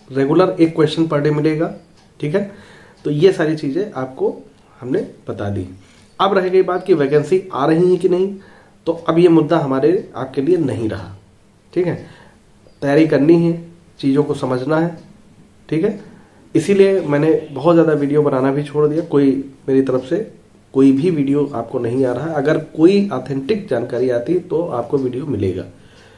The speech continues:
information से संबंधित, नहीं तो आपका इसी तरह जो है हम लोग तैयारी करते रहेंगे। और feedback आप ज़रूर दीजिए, बहुत सारे लोगों ने खैर feedback दिया है मुझे कम्युनिटी type पे,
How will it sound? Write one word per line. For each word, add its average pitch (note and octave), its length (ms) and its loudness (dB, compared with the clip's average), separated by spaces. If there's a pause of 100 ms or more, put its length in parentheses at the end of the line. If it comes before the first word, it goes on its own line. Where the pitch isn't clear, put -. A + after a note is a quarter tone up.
(340)
information D3+ 500 2
से B2 120 -8
संबंधित, G2+ 460 -8 (1300)
नहीं D3 220 4
तो F3 100 4
आपका D#3 260 2
इसी D3+ 240 2
तरह D3 260 -4 (380)
जो B2+ 180 -6
है C#3+ 260 -8 (420)
हम A#2+ 120 -12
लोग E3 220 -2
तैयारी - 520 -6
करते A2 320 -4
रहेंगे। C#3+ 340 -6 (1080)
और A2+ 400 -4 (1040)
feedback F3+ 480 2
आप F3+ 140 0
ज़रूर E3 220 6
दीजिए, F3 360 0
बहुत C#3 460 -8
सारे D3 140 0
लोगों C#3+ 220 2
ने C#3+ 100 0
खैर C#3+ 160 -6
feedback C3+ 360 -4
दिया C3+ 200 0
है B2+ 120 -4
मुझे A#2+ 220 -4
कम्युनिटी C3+ 360 -4
type B2+ 220 -2
पे, G#3+ 100 -2